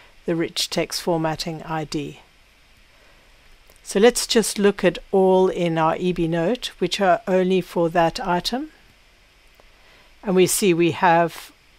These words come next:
four different notes. And the first one, note I D forty, was the first one we looked at.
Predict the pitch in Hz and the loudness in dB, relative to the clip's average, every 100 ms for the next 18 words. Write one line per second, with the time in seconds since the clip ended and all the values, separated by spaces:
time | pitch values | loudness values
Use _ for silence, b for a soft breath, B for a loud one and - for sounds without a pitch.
0 | _ - - 196 185 170 175 156 170 311 | _ -10 0 0 0 -4 -6 -4 -2 -2
1 | - - - _ b b b b b 202 | -4 -10 -12 _ b b b b b 2
2 | 190 180 - 208 214 - 160 160 240 - | 2 0 2 2 2 0 0 0 -2 -6
3 | - 185 175 170 180 165 156 170 156 - | -12 -2 2 2 2 0 0 -2 0 2
4 | 233 - 156 160 B B B 180 160 175 | 2 0 -6 -6 B B B 0 0 -4
5 | - 180 165 - 165 165 165 170 156 165 | 2 2 2 0 0 0 -2 -4 -2 -2
6 | 175 - 175 165 | -4 -2 -2 -2